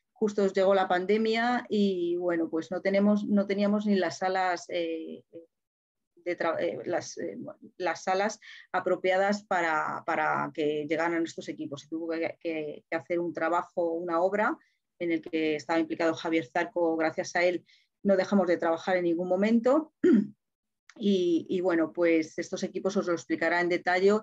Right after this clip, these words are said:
en detalle Javier Conesa. Tenemos un Fisen y luego microscopios ópticos que han sido, que son, eh, microscopios que, que pueden trabajar a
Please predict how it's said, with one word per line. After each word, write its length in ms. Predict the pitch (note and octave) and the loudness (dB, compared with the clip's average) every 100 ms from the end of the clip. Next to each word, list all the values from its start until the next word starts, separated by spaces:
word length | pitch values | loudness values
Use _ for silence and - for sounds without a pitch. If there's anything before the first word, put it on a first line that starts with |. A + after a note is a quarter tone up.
| - _ _ | -4 _ _
en 120 | F#3 | 0
detalle 380 | E3+ E3+ F3+ F#3+ | 2 2 2 2
Javier 500 | G3+ E3+ E3+ E3+ D#3+ | 0 2 4 4 2
Conesa. 560 | - F3+ G#3+ - B3 F4 B3 | -2 0 0 0 0 0 -4
Tenemos 300 | F3+ F3 E3+ | -2 -2 -2
un 100 | F#3+ | -6
Fisen 600 | - F3 - G#3+ A#3+ D4+ - _ _ _ | -8 -10 0 2 2 0 -2 _ _ _
y 120 | A#3 A3 | 0 4
luego 420 | G#3 G3+ G#3+ A3 | 6 6 4 4
microscopios 600 | G#3+ G3 F3 G3 G3 G3+ | 4 0 -2 -2 -2 0
ópticos 540 | G#3 - G#3+ G#3+ A3 | -2 -2 -4 0 -2
que 220 | - F#3 | 0 0
han 200 | F3 F3 | 2 -2
sido, 520 | - - G3 F#3 F3 - | -6 -4 -2 2 0 0
que 120 | F3+ | -4
son, 600 | - G3 F#3+ F3+ E3+ - | -2 0 0 0 -2 -2
eh, 300 | F3+ E3+ E3 | -2 0 0
microscopios 580 | F3 F3 E3+ - G3 G3+ | 0 -2 -4 -2 -2 -2
que, 200 | - - | -8 -8
que 180 | E3+ D#3+ | -6 -4
pueden 260 | F3+ F#3 | -2 -2
trabajar 480 | F#3 F3 F3 F#3 F#3 | 0 -2 -2 -2 0
a 380 | F#3+ E3+ D#3 | 0 0 -4